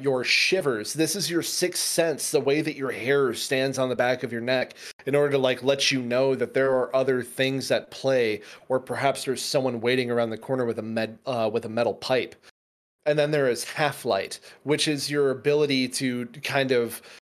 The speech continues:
uh, kind of suss out things that might be extra paranormal or supernatural going on around you. Now, this is just one section. This is just your physique.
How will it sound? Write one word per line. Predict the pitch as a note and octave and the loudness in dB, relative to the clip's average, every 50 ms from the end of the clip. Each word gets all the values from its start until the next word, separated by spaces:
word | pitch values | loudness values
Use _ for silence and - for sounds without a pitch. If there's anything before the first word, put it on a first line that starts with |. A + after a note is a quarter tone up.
| _ - - _ _ - | _ -20 -20 _ _ -4
uh, | D#3 C#3+ C3+ C3 C3 B2+ B2 B2 A#2+ - | 0 0 2 2 2 2 2 0 0 0
kind | - D3+ C#3 | -2 -2 -2
of | A#2+ | 0
suss | - - - - E3+ D3 C#3 - - - | -2 -2 0 2 0 0 0 0 0 2
out | D3+ C#3 C#3 C3+ - - | 2 2 2 0 -2 -4
things | - - D#3 D3 D3 C#3 - | -2 -2 0 0 0 -2 -2
that | D3 C#3 A2+ | -2 -2 0
might | B2 C3+ C3+ C3+ C3+ | 0 0 0 0 -2
be | C#3 C3 B2+ B2 B2 B2 - - | -2 -4 -2 -2 -4 -4 -2 -2
extra | C3+ C#3 C3+ - - - - - C#3+ C3+ B2+ B2 A#2 A2+ | -2 -2 -2 -4 -6 -6 -4 -2 0 2 2 2 0 -2
paranormal | - - C3 B2+ B2 A#2+ A2 A2+ A#2+ C3 C3 A#2+ A2 G2+ F#2 F2 - - - - - - - _ - | -2 -2 0 2 2 2 0 0 0 0 0 0 0 -2 -2 -2 -4 -8 -12 -18 -20 -20 -18 _ -4
or | C3 B2 A#2 A2+ | -2 0 0 0
supernatural | - - - - D3 C#3 - B2+ A#2+ A#2 A#2+ A#2+ A#2+ A#2+ - - - A#2 G#2+ F#2 A2+ | -2 -4 -4 -4 -6 -4 -4 -4 -2 0 2 2 2 2 0 0 0 0 -2 -4 -4
going | A2+ - B2 A2+ G#2+ G#2+ A2 | -4 -2 -2 -2 -2 -4 -4
on | A2 G#2 G2+ F#2+ | -6 -6 -6 -6
around | F#2 F#2 F#2+ G2 F#2+ G2 G#2+ A2 - | -4 -4 -4 -4 -4 -6 -10 -12 -12
you. | G2+ D#2+ D2+ E2 - - - - - - - - - - | -12 -12 -14 -16 -18 -20 -20 -18 -18 -18 -18 -18 -8 0
Now, | C3+ D3+ D3 C#3+ C#3 C#3 C3 B2+ B2+ - - _ _ _ _ _ _ _ _ - | 2 4 4 4 4 4 2 2 0 -2 -8 _ _ _ _ _ _ _ _ -16
this | D#3+ D3+ C3+ C#3 D#3 F#3+ A#3 - - - | -14 -12 -4 2 2 4 4 2 0 -2
is | C4+ G#3+ - - - - - A#3 A3 A3+ A3 G3 - _ - D#3 | -2 -2 -2 -4 -6 -8 -12 -20 -20 -20 -20 -20 -20 _ -18 -12
just | D#3+ C#3+ C3 - E3+ F3 E3 - - | -6 -2 0 2 4 2 2 0 -4
one | C#3 C3 B2+ C#3+ C#3+ D3 D3+ E3 | -6 -2 0 2 2 2 0 -2
section. | F3 - - D3 B2 A2+ - - C3 B2+ | -4 -2 0 0 0 0 -2 -6 -10 -8
This | C#3 C3+ C3 - | -10 -10 -10 -8
is | C#3 B2+ | -10 -8
just | - - C#3 B2+ - - | -2 -2 -2 -2 -2 -4
your | C3 C3 | -4 -4
physique. | B2 C3 - B2+ A2+ - C#3 D3 C3+ - - - - | -4 -4 -6 -6 -4 -4 -4 -4 -4 -8 -12 -20 -20